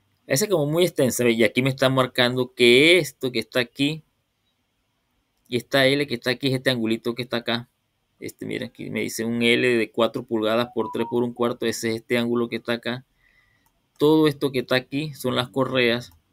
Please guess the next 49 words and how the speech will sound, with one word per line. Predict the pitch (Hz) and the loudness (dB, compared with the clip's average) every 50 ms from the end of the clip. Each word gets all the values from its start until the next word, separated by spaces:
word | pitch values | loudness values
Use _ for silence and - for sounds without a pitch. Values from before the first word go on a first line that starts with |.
| _ _ _ _ _ _ _ _ - | _ _ _ _ _ _ _ _ -8
Y | 104 | -8
eso | 104 - - 131 | -6 -4 -4 -4
me | 127 | -4
lo | 123 110 | -4 -4
está | - - 104 | -4 -4 -4
mostrando | 107 110 110 - - 113 107 107 107 | -4 -6 -6 -6 -6 -6 -4 -2 -2
él | 104 101 | -2 -2
acá. | 92 - - 64 - - | -2 -4 -8 -12 -10 -10
Estas | 101 - - - 123 - | -10 -8 -6 -8 -8 -8
P | _ - 127 123 123 120 120 123 | _ 2 4 4 6 6 4 4
L | 123 127 127 | 2 0 -2
que | - 110 | -4 -6
están | - - 104 107 113 | -6 -4 -4 -2 -2
acá, | 113 113 - - 113 113 | -4 -4 -2 -2 -2 -2
mire, | 113 110 110 113 110 | 0 -2 0 0 2
el | 110 107 | 2 0
H | 104 - - 113 | 0 -2 -4 -6
C | - - 113 | -2 -2 -2
S | 110 - 117 | -2 -2 -4
es | 110 | -4
la | 110 107 - | -4 -4 -4
columna, | - 107 110 135 143 143 143 147 139 139 131 | -2 -2 0 0 0 0 -2 -2 -4 -4 -2
la | 120 107 101 - | -2 -2 -2 -2
plancha | - 113 113 113 - - 123 113 | -2 -2 -2 -2 -2 -4 -4 -2
de | 113 104 | -2 -4
seis | 95 - - 113 117 117 123 127 - - _ - - - - - _ _ _ _ - | -4 -2 0 2 2 2 2 0 -6 -14 _ -20 -20 -20 -20 -20 _ _ _ _ -6
milímetros | 120 117 113 120 127 131 131 131 127 - 120 117 - | -4 -2 0 2 2 2 2 0 -2 -2 -4 -6 -4
por | - 110 101 | -4 -6 -4
cien | - 113 117 117 120 | -2 -2 -2 -2 0
es | 117 | -2
la | 117 117 | -2 -4
que | - | -4
está | 101 - - 107 | -6 -6 -6 -6
acá. | - _ - 156 175 175 170 - _ _ _ _ _ _ _ _ _ _ _ | -6 _ -4 -4 -4 -4 -6 -10 _ _ _ _ _ _ _ _ _ _ _
Tengo | - 113 117 120 120 | -4 -2 -2 -2 -4
un | 120 117 117 | -2 -2 -2
ángulo | 120 120 123 123 117 117 | -2 -2 -2 -2 -4 -4
también, | - - 98 95 95 92 90 | -4 -6 -6 -6 -6 -8 -10
me, | - | -10
me | - - 101 | -12 -14 -8
está | - 113 | -6 -4
mostrando | 113 120 120 117 - 120 110 110 110 104 | -4 -4 -4 -2 -2 -2 -2 -2 -2 -4
todo | - 104 98 87 80 | -4 -4 -4 -2 -4
esto. | - - - _ _ | -6 -8 -14 _ _
Entonces, | _ - 113 - 147 156 | _ -10 -8 -8 -4 -2
¿qué | 185 185 | -2 -2
pasa? | 180 143 135 127 | -2 -2 -4 -4
Que | 120 - 135 120 - _ | -6 -6 -10 -12 -10 _
esto, | - 175 180 175 - _ _ - 202 190 190 | 0 0 0 0 -2 _ _ -8 -8 -8 -8